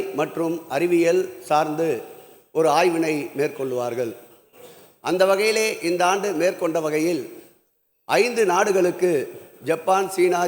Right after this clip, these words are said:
ஜெர்மனி போன்ற நாடுகளுக்கு யுனெஸ்கோ விருது அறிவிக்கப்பட்டிருந்தது. அதில் நம்முடைய கும்பகோணத்திலே இருக்கின்ற துக்காட்சி அம்மன் திருக்கோயிலுக்கு இந்த ஆண்டு யுனெஸ்கோ விருது வழங்கப்பட்டிருக்கிறது என்பதை மகிழ்ச்சியான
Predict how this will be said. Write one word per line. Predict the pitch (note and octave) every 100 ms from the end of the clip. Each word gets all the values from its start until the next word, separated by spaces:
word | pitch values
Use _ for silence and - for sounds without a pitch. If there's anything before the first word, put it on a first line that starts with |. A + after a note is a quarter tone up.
| D#3
ஜெர்மனி | D#3+ F3+ E3+ D#3+
போன்ற | D#3 D3
நாடுகளுக்கு | D3+ D3+ D3 C3+ F3 C#3+ G#2+ - - - _ _ -
யுனெஸ்கோ | F#3 G#3+ E3+ E3 D#3+
விருது | E3 E3 E3+ E3 - - - _ _ _ _ - D3+
அறிவிக்கப்பட்டிருந்தது. | E3+ E3+ D3+ C#3+ A#2 C3 B2 A#2 A2+ - - - _ _ - C#3
அதில் | F3 A3 G3+ - - - - _ C#3+
நம்முடைய | D#3+ E3+ D#3 E3
கும்பகோணத்திலே | F#3 A3 G3+ F3+ F3 E3+ D#3+
இருக்கின்ற | D#3+ - D3+ C#3+ F3 G3+ - - - - _ _ F3+
துக்காட்சி | - C4 C4 B3 A3
அம்மன் | G3+ F3+ F#3
திருக்கோயிலுக்கு | F#3 F#3 F3 E3+ D#3+ - G#3 A3 - - - - - F3+
இந்த | G#3 G3+ G#3+
ஆண்டு | A3+ A#3 B3 A3+ F#3+ D#3+
யுனெஸ்கோ | A3 A3 - G3+ G3 F3+ F#3
விருது | F#3 G3 F#3 F3 D#3+
வழங்கப்பட்டிருக்கிறது | D3+ F#3+ G#3+ - F#3 F3+ - F#3 E3+
என்பதை | E3 E3 D#3+ D#3 D3 - D3
மகிழ்ச்சியான | F3 G3+ - G#3+ G#3+